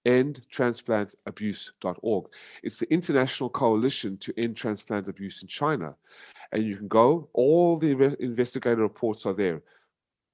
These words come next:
The two thousand twenty China Tribunal judgment, which was headed by Jeffrey Nice, Sir Jeffrey Nice, who was the prosecuting attorney,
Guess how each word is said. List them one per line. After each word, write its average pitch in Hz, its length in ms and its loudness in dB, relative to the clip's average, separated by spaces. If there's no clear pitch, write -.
The 107 80 -4
two - 260 -4
thousand 120 560 2
twenty 123 340 -2
China 120 680 0
Tribunal 104 600 -4
judgment, 92 580 -4
which 113 160 -4
was 110 100 -6
headed 143 400 4
by 101 340 2
Jeffrey 120 520 -4
Nice, 127 500 0
Sir 110 180 -2
Jeffrey 110 360 -4
Nice, 117 360 -2
who 120 240 -4
was 107 300 0
the 101 100 -10
prosecuting 131 640 -6
attorney, 131 540 0